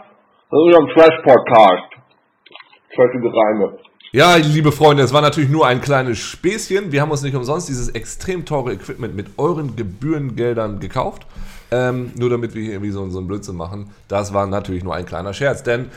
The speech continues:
Speaker 2: wie Heiko es schon mehrfach mit vollem Mund erwähnt hat, sage ich jetzt nochmal in meiner klaren, äh, Stimme, bevor ich anfange zu lallen. Denn auf vielfachen Wunsch trinke ich auch diesmal wieder Alkohol.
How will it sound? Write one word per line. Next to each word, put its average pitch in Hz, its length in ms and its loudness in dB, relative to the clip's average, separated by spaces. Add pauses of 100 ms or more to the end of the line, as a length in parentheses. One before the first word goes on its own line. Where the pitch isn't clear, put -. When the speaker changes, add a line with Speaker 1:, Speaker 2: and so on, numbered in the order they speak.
(140)
Speaker 2:
wie 110 140 -8
Heiko 110 260 -2
es 95 160 -8
schon 98 140 -8
mehrfach 104 320 -8
mit 90 160 -10
vollem 113 400 -8
Mund 95 260 -8
erwähnt 110 300 -8
hat, 120 280 -8
sage 98 220 -8
ich 90 80 -16
jetzt 92 140 -14
nochmal 95 320 -8
in 90 80 -12
meiner 82 180 -12
klaren, 92 560 -10 (460)
äh, 80 240 -10
Stimme, 175 400 -8 (260)
bevor 117 360 -6
ich 104 100 -8
anfange 87 320 -10
zu - 120 -12
lallen. 87 420 -6 (840)
Denn 85 120 -12
auf - 100 -16
vielfachen 90 380 -10
Wunsch 98 260 -8
trinke 87 240 -14
ich 87 80 -16
auch 85 100 -14
diesmal 101 320 -12
wieder 104 280 -8 (420)
Alkohol. 95 520 -10